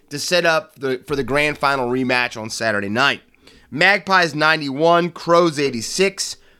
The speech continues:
Pies win their eighth in a row, and we're gonna get into in, a little bit more in depth about the, the turnaround this season for the Pies.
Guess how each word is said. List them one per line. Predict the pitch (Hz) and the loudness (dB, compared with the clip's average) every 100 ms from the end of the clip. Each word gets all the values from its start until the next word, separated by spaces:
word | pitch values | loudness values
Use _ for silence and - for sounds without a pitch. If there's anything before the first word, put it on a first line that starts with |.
| _ - | _ -6
Pies | 185 196 196 170 | 2 4 2 0
win | 180 170 | 0 2
their | 143 - | 2 0
eighth | 170 180 190 165 | 2 2 2 -4
in | 135 | -4
a | |
row, | 127 143 175 180 180 - _ _ | -2 2 2 2 0 -8 _ _
and | 135 | -6
we're | 143 170 | -2 2
gonna | 185 | 2
get | 151 143 156 | 0 0 0
into | 165 170 165 160 151 135 | 0 -4 -6 -6 -6 -6
in, | 147 160 127 - - | -4 -6 -6 -12 -6
a | |
little | 151 202 | 2 4
bit | 190 190 | 4 2
more | 160 160 | 2 2
in | 156 147 | 0 -2
depth | 117 143 139 _ _ _ - | -2 -2 -2 _ _ _ -10
about | 143 135 143 - | -4 0 0 -2
the, | 127 107 | -10 -10
the | 131 | -10
turnaround | 117 - 180 185 156 147 135 | -8 -4 0 2 2 2 0
this | 143 | -4
season | - 135 131 123 | -6 -6 -6 -8
for | 120 113 | -8 -10
the | 104 | -10
Pies. | - 117 101 82 | -6 -4 -4 -6